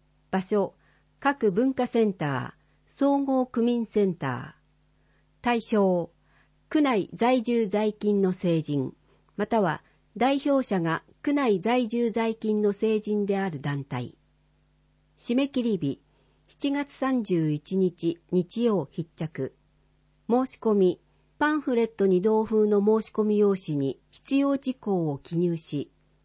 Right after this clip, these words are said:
郵便番号一三五の零零一六、東洋四の十一の三、江東区文化センターへ郵送、または各文化センター、森下文化センターを除く、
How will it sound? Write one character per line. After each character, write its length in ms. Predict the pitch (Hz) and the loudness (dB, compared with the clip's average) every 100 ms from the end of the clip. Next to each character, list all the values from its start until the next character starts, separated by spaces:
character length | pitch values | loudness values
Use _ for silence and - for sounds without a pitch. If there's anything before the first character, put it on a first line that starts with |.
| _ _ - | _ _ -2
郵 180 | 277 269 | 0 2
便 240 | 269 247 | 0 0
番 260 | 233 226 190 | 0 -2 0
号 360 | 160 143 135 - _ _ _ - | 0 0 -4 -10 _ _ _ -8
一 160 | 196 - | -8 -8
三 380 | - 277 247 | -6 -4 -2
五 160 | 196 220 | -2 -2
の 240 | 185 151 - | 0 -2 -4
零 260 | 196 233 240 | 0 2 2
零 220 | 240 208 | 2 0
一 260 | 151 156 185 | -2 -4 -4
六、 420 | 175 160 131 - _ _ _ _ | -4 -6 -10 -10 _ _ _ _
東 240 | - 269 254 | 2 4 4
洋 440 | 196 156 131 - - | 4 2 -2 -6 -4
四 260 | 254 294 254 | -2 0 0
の 140 | 208 | 0
十 300 | 170 226 226 | 0 -2 -2
一 200 | 220 214 | -4 -4
の 140 | 170 | -4
三、 360 | 147 160 147 135 _ _ _ _ - | -4 -4 -6 -6 _ _ _ _ -2
江 220 | 285 285 | 0 2
東 200 | 277 262 | 0 0
区 140 | - | 0
文 220 | 175 240 240 | 0 0 -2
化 140 | 233 | -6
セ 180 | - 226 | -2 -2
ン 80 | 196 | -2
タ 200 | 170 156 | -4 -4
ー 140 | 143 | -4
へ 180 | 139 151 _ _ - | -4 -8 _ _ -2
郵 220 | 247 240 | -2 -2
送、 480 | - 196 170 156 - _ - | -2 0 0 -2 -10 _ -6
ま 100 | 208 | -4
た 160 | 269 240 | -2 -2
は 220 | 175 - _ - | -2 -6 _ -6
各 320 | 285 - 190 | -6 0 0
文 220 | 214 240 | 0 -2
化 160 | - 220 | -4 -2
セ 160 | 208 | -2
ン 80 | 190 | -2
タ 120 | 170 | -2
ー、 260 | 139 131 127 - _ _ _ _ _ _ | -6 -6 -10 -18 _ _ _ _ _ _
森 240 | 220 247 | -2 -2
下 200 | 269 180 | -4 -4
文 180 | 165 202 | -2 -4
化 140 | 196 | -4
セ 180 | 190 196 | -6 -4
ン 80 | 180 | -4
タ 140 | 180 | -6
ー 80 | 147 | -8
を 160 | 135 131 | -6 -8
除 280 | 127 139 - | -10 -10 -10
く、 200 | 123 | -12